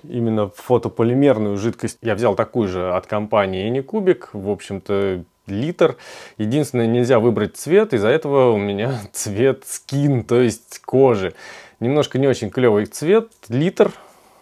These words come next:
э, меньше почему-то я не нашел. Э, и волна, которая засвечивает его,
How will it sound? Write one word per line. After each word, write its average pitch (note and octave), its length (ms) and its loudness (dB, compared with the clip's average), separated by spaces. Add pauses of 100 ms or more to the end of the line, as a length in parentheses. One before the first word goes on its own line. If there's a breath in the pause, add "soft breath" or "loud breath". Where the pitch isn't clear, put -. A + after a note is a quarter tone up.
(100)
э, A#2 180 0
меньше B2 460 0
почему-то A2+ 420 -6
я A2 140 0
не G#2+ 100 -2
нашел. G3 500 0 (560 loud breath)
Э, A#2 520 4
и G3+ 200 4
волна, B2 460 4
которая E3 440 2
засвечивает C3+ 600 -2
его, C3 360 4